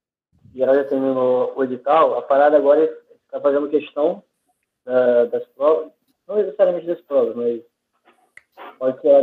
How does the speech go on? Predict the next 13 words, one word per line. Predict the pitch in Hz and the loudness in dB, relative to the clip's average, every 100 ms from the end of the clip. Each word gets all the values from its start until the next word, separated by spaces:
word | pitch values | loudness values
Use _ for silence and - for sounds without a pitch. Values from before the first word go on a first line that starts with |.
| 139 | 2
daquele, | 143 139 143 143 135 127 120 120 _ _ _ _ | -2 -2 2 2 2 2 -4 -12 _ _ _ _
do | 123 120 | -20 -8
site | 131 135 | -2 -2
lá | 131 127 | -2 -6
que | 135 | -8
a | |
gente | 123 _ | -14 _
tem, | 147 160 | -12 -10
tá | |
ligado? | 123 127 123 113 _ _ _ | -8 -6 -6 -10 _ _ _
Do, | 113 110 _ _ _ _ | -20 -20 _ _ _ _
do | |
concurso, | 120 120 - 139 156 139 | -14 -14 -14 -8 -6 -6